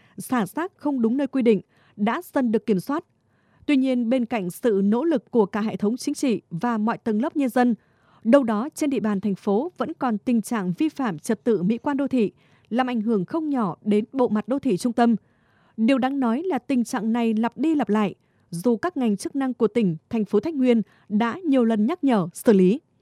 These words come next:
Đơn cử như khu vực vỉa hè trước trụ sở Sở Giao thông Vận tải,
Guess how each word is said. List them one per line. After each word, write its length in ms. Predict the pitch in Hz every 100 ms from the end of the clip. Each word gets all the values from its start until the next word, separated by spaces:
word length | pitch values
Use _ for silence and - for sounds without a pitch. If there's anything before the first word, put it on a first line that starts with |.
| _ _ _ _ _ _ _ -
Đơn 240 | 233 262
cử 260 | - 226 175
như 340 | 190 254 254
khu 160 | - 285
vực 280 | 262 -
vỉa 140 | 226 196
hè 260 | 208 220 196 - _ -
trước 220 | 311 -
trụ 160 | 226
sở 320 | - 247 196 156
Sở 320 | - 233 175
Giao 160 | 285
thông 160 | 285 294
Vận 180 | 254 190
tải, 280 | 240 196